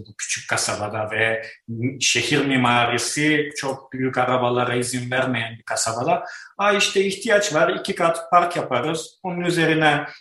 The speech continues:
alışveriş merkezleri dizeriz, son katta da mutlaka sinema olur ve hatta şimdi iki sinema sahneniz varken ondan sonra beş altı sinema salonu size yaparız, dediğiniz gibi kullanın" tarzında fikirler çıkmaya başladı.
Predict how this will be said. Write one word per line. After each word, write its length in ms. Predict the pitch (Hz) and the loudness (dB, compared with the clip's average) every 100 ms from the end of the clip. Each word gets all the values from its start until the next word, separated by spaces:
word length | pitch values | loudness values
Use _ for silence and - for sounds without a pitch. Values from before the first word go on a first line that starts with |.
| _ | _
alışveriş 580 | 151 180 - 160 151 143 | 0 0 2 0 0 2
merkezleri 600 | 139 127 127 120 117 123 | 0 2 -2 -4 -6 -4
dizeriz, 380 | 190 147 139 190 | -2 0 0 0
son 240 | - 165 | 0 -2
katta 360 | 151 131 - 127 | 0 0 0 -2
da 80 | 156 | 0
mutlaka 520 | 165 - 127 - 156 | -2 -4 -6 0 0
sinema 500 | - 143 151 139 117 | 0 0 0 0 -2
olur 260 | 135 - - - - 131 | -4 -4 -8 -20 -8 0
ve 120 | 123 | 2
hatta 420 | 139 151 - 135 | 2 0 0 0
şimdi 380 | 127 165 156 139 | 0 -4 -4 -6
iki 340 | 139 165 - | -8 -8 -4
sinema 680 | 185 156 143 139 131 127 - - - | -2 0 0 2 2 2 -2 -10 -14
sahneniz 640 | - 147 139 147 127 127 | -2 0 2 0 -2 0
varken 360 | 175 170 - 185 | 4 4 2 -2
ondan 280 | 170 170 160 | -2 0 0
sonra 360 | 156 160 175 | 0 0 0
beş 180 | 170 160 | 0 2
altı 240 | 151 151 165 | 0 0 -4
sinema 360 | 165 156 147 | -4 -2 -2
salonu 400 | 139 143 135 135 | -2 -4 -4 -6
size 280 | 127 123 120 | -6 -4 0
yaparız, 640 | 117 113 120 156 156 - - | 0 0 0 0 0 -2 -4
dediğiniz 480 | 151 151 151 151 | -4 -2 -2 -2
gibi 260 | 147 147 147 | -4 -8 -8
kullanın" 480 | 147 147 143 147 143 | -6 -2 0 0 0
tarzında 520 | 139 135 135 143 175 | 0 0 -2 -2 -2
fikirler 500 | 175 - 156 160 - | -2 -6 -4 -2 0
çıkmaya 400 | - - 117 113 | -2 -4 -6 -4
başladı. 540 | 113 - 117 127 208 | -6 -6 -4 -2 -2